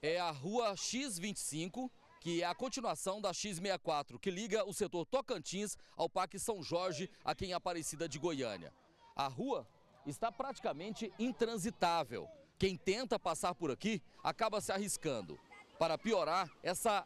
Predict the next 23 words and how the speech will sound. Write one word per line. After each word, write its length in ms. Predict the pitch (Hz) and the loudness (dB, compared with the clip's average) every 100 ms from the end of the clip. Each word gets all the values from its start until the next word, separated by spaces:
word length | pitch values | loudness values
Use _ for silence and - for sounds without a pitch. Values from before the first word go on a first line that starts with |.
| - | 0
erosão 480 | 202 196 147 202 | 2 2 2 0
gigantesca 880 | 151 127 208 277 165 165 202 - 214 - | 0 -2 0 -2 0 0 0 0 0 2
aumenta 560 | 196 160 170 156 139 - - | 0 2 -2 0 -2 -4 -2
a 140 | 151 | -2
cada 340 | 156 254 277 277 | 0 0 0 0
chuva 420 | - 220 202 226 - | 0 0 2 0 -2
e 60 | 165 | -4
os 100 | 165 | -2
moradores 540 | 202 233 160 190 190 | 0 0 2 0 2
aqui 360 | 165 - 180 196 | 0 -2 -4 -4
já 160 | - 196 | 0 0
estão 260 | 170 170 165 | 2 -2 0
preocupados. 800 | 175 160 180 139 104 80 80 - - - | -2 0 0 0 -2 -4 -12 -18 -14 -4
Por 120 | 240 | -2
causa 280 | 185 190 165 | 2 2 4
da 140 | 160 170 | 2 2
erosão, 460 | 147 117 196 190 - - - | 2 2 2 2 -4 -12 -4
o 80 | |
caminhão 320 | 151 247 262 269 | 0 2 2 2
da 80 | |
coleta 360 | 262 220 202 220 | 4 4 2 2
de 140 | 165 | 0
lixo 320 | 190 226 226 | 0 0 0